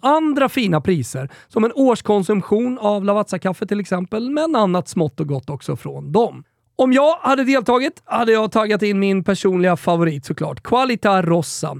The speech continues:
Den tar mig tillbaka till Piazza Signoria när jag sitter på, eh, Rivoire och njuter av en solig dag i Florens.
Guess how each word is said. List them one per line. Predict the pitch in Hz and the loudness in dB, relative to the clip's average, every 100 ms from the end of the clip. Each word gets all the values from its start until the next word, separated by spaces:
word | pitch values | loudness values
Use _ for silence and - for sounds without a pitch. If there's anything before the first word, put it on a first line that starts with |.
| 160 | -6
Den | 170 175 | -2 -2
tar | - 202 | -2 -4
mig | 185 | -2
tillbaka | - 170 - 151 | -6 -6 -6 -8
till | - 147 | -8 -10
Piazza | - 156 - 160 | -10 -10 -10 -10
Signoria | - 185 156 156 156 165 156 151 | -8 -8 -4 -2 -2 -4 -6 -12
när | 143 156 | -10 -10
jag | 147 | -8
sitter | 160 - 160 | -10 -6 -6
på, | - 156 | -2 0
eh, | 139 139 135 127 127 | 0 0 -2 -2 0
Rivoire | 180 175 185 165 131 120 _ | 2 2 2 0 -4 -10 _
och | 175 | 0
njuter | 175 180 160 | 2 2 2
av | 175 | 0
en | 151 | 0
solig | - - 196 156 156 156 143 | -4 0 0 2 2 2 2
dag | 139 156 143 131 139 | 2 2 2 -2 -4
i | 139 | -8
Florens. | - 170 160 147 135 - | -4 -4 -4 -6 -10 -12